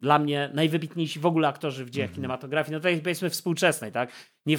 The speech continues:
Speaker 1: nie chcę się wracać do kina niemego, bo tam też pewnie bym paru swoich ulubionych wskazał, ale,
Speaker 2: Mhm.
Speaker 1: ale, ale w tym,
Speaker 2: Tak.
Speaker 1: w tej erze takiej, powiedzmy, kina dźwiękowego, nowożytnego, yy,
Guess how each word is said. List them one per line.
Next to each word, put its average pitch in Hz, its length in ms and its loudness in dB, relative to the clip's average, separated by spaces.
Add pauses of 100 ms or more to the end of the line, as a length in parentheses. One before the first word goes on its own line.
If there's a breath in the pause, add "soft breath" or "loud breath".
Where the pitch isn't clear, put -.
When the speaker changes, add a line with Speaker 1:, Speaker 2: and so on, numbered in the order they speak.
Speaker 1:
nie 180 120 4
chcę 165 160 -2
się 139 120 -6
wracać 139 320 -2
do 131 80 -4
kina 139 240 -4
niemego, 143 340 0
bo 143 80 0
tam 143 140 -2
też 147 160 -4
pewnie 143 260 -2
bym 135 260 -4
paru 135 260 0
swoich 127 300 -8
ulubionych 131 420 -6
wskazał, 104 480 -4
ale, 143 260 2
Speaker 2:
Mhm. 90 340 -14 (120)
Speaker 1:
ale, 156 400 8
ale 160 180 6
w 165 60 -8
tym, 180 160 4
Speaker 2:
Tak. 151 100 0
Speaker 1:
w - 60 -12
tej 160 220 4
erze 175 220 6
takiej, 156 340 0
powiedzmy, 156 400 -2
kina 160 280 -2
dźwiękowego, 147 760 2
nowożytnego, 139 1000 0 (400 loud breath)
yy, - 60 -2